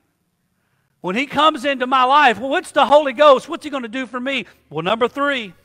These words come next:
Jesus sent the Holy Ghost to do what? Guide you. Jesus sent the Holy Spirit to guide you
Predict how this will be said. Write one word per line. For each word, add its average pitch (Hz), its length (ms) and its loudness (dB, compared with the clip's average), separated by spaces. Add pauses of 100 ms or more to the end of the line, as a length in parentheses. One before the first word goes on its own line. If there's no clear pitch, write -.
(720)
Jesus 240 500 -8
sent 247 300 -10
the 214 100 -2
Holy 220 300 -2
Ghost 214 400 -4
to 208 80 -8
do 196 180 -12
what? 208 520 -4 (880)
Guide 185 720 -8 (100)
you. 123 380 -14 (1800)
Jesus 247 500 -10
sent - 280 -10
the 240 100 0
Holy 240 340 0
Spirit 240 360 -10
to 202 100 -6
guide 214 500 -2
you 262 240 -10